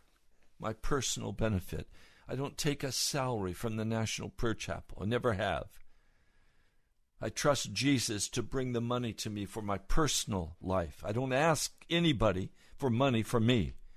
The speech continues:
but I unashamedly come and ask for money for the work of the gospel of Jesus Christ. And I praise God for each of you who has contributed that the A M can remain on the dial.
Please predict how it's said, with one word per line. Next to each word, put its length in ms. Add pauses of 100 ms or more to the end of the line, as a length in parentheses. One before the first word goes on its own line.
(600)
but 120
I 200
unashamedly 840
come 300
and 120
ask 360
for 140
money 380
for 160
the 120
work 280
of 120
the 100
gospel 640
of 120
Jesus 420
Christ. 640 (840)
And 120
I 80
praise 420
God 300
for 180
each 280
of 120
you 200
who 100
has 160
contributed 800
that 140
the 220
A 280
M 240
can 200
remain 440
on 120
the 80
dial. 540